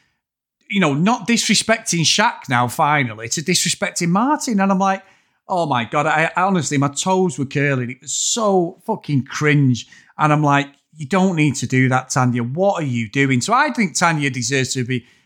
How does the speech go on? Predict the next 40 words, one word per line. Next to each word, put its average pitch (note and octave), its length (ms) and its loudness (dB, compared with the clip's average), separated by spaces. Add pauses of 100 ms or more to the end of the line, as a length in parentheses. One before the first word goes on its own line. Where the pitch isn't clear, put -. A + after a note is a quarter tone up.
with C3 200 2
nobody C#3+ 540 2
the B2 100 -2
way B2+ 140 2
this A#2+ 200 -4
has B2 100 -6
gone. A#2+ 240 -4
I C#3 80 0
think F3 200 -4
she's D3+ 240 -2
just - 260 -4
absolutely, E3+ 760 0 (500)
she's - 220 -2
played G#3+ 340 0
a E3 60 2
very, G3+ 460 0
very D#3+ 420 0
strange C#3 680 0
and D3+ 100 -4
unusual C#3 460 0
game B2+ 480 0 (460)
with C#3 180 -6
this. A#2+ 340 -2
And C#3 220 2
I C3+ 60 2
think D#3+ 420 -2
the D3+ 100 -10 (100)
way G3 220 0
she's E3 220 -2
delivered D3+ 420 0
it A#2 220 -4 (400)
has D3+ 100 0
been D3+ 180 0
awful. C#3 640 0
And C#3+ 160 0
the D3+ 60 0
V F#3+ 280 0
T E3 280 0
we D3 140 -2
see C#3 460 0